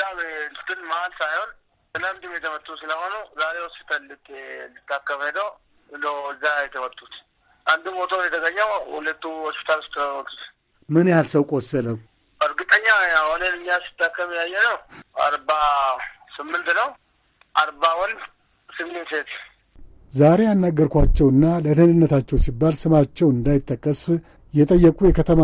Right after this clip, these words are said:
Speaker 2: ነዋሪ ግን ሁከቱ የተፈጠረው ገና ከመጀመሪያው እንደነበረ ነው። በእሳቸው አገላለጽ ከዶዶላ ከተማ ውጭ ከተለያዩ አካባቢዎች የመጡ ወጣቶች የኪዳነ ምሕረት ቤተ ክርስቲያን ለማቃጠል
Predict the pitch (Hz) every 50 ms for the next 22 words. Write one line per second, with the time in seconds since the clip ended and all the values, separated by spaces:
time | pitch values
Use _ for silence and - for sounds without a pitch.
0 | 147 139 135 151 160 147 135 127 127 123 160 190 208 208 - - - - - -
1 | _ _ - 147 156 160 - 214 202 151 - - - 160 147 160 - - 170 170
2 | 175 151 156 165 165 156 147 160 151 147 139 135 139 139 135 135 135 135 131 127
3 | 123 123 127 120 113 120 120 120 117 113 104 95 - - - - - - - -
4 | - - _ _ _ _ - 147 147 - - 202 202 - - - 180 170 143 147
5 | 156 147 139 139 175 185 - - - - - 151 143 143 135 127 156 180 190 180
6 | 180 165 156 151 170 160 - - 151 - 160 151 147 135 127 117 135 165 156 -
7 | - - 196 185 - - - - - _ _ - 165 170 226 214 208 196 175 165
8 | 151 143 143 - - 160 147 131 127 127 127 - - - - 170 - 233 147 143
9 | 160 175 156 139 - - 139 127 - - 131 120 - 180 196 - - - - -
10 | - _ _ _ _ - 147 147 143 - 214 190 190 180 180 175 170 160 160 165
11 | 165 - - 143 156 147 - 143 - - - 165 151 143 135 143 147 143 135 139
12 | - 131 127 156 170 170